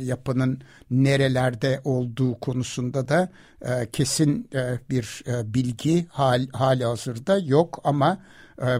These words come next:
dokuz maddenin içinde belirtilmiş olan bu tarama yöntemi ile sanıyorum önümüzdeki, e, günlerden itibaren çok hızlı bir çalışma başlayacak. Onun da insan kaynağıyla ilgili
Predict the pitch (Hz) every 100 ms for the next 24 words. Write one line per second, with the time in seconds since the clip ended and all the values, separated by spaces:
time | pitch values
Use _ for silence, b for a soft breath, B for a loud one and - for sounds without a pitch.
0 | 120 135 190 151 151 135 139 139 131 -
1 | 147 135 147 131 131 135 147 139 147 143
2 | 135 165 185 - 139 135 143 143 165 165
3 | - 131 120 - 123 135 135 b b b
4 | 127 123 143 143 156 202 214 160 - 143
5 | 135 139 185 151 139 139 131 156 - 175
6 | 143 b b b - 131 131 139 135 135
7 | 135 143 135 113 139 123 135 185 180 -
8 | 135 - 139 117 - 156 151 151 - 131
9 | 123 - 160 127 - 131 120 190 175 151
10 | 135 190 165 139 175 170 - 131 127 123
11 | 120 113 113 113 107 131 175